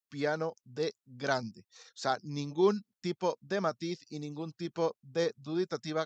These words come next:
con eso. Eh, también otra cosa que comenta es el tema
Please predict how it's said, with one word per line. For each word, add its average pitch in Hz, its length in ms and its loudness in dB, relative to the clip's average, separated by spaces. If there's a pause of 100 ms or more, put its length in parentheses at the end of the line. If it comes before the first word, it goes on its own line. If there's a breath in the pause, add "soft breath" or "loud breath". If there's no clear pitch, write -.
(140)
con 147 280 0 (200)
eso. 117 420 -6 (680 loud breath)
Eh, 175 580 6
también 196 480 6
otra 196 280 2
cosa 170 300 0
que 226 160 -4
comenta 190 600 2
es 185 220 2
el 175 160 -2
tema 190 340 2